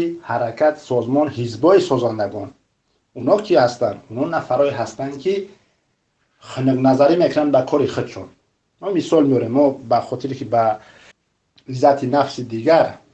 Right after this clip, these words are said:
اه، سازمان ها و حرکت ها نرسیم، ما آخرمون هم مثال می‌اریم.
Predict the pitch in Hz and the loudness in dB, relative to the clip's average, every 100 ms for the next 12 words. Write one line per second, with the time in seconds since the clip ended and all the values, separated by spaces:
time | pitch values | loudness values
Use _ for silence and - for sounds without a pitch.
0 | _ - 113 107 104 127 _ _ _ _ | _ -18 -14 -14 -16 -20 _ _ _ _
1 | _ _ _ - 117 120 127 123 113 117 | _ _ _ -8 -6 -2 0 0 -2 -4
2 | 120 131 127 120 117 220 247 160 - 127 | -6 -6 -2 -2 -4 -6 -4 -4 -4 -4
3 | 160 143 123 113 101 104 95 104 98 98 | -4 -2 -4 -6 -8 -12 -14 -16 -16 -20